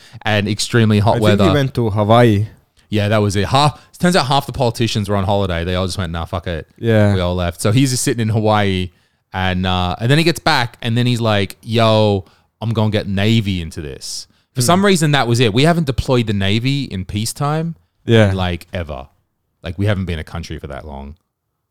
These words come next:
Speaker 1: and we've never deployed the Navy, and all of a sudden now we're doing that.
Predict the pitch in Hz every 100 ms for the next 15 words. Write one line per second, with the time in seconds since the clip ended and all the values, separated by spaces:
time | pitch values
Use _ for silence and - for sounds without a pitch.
0 | _ 82 80 82 82 90 92 107 92 85
1 | - 87 82 80 73 73 69 - 82 85
2 | 82 - 80 78 78 76 71 82 78 80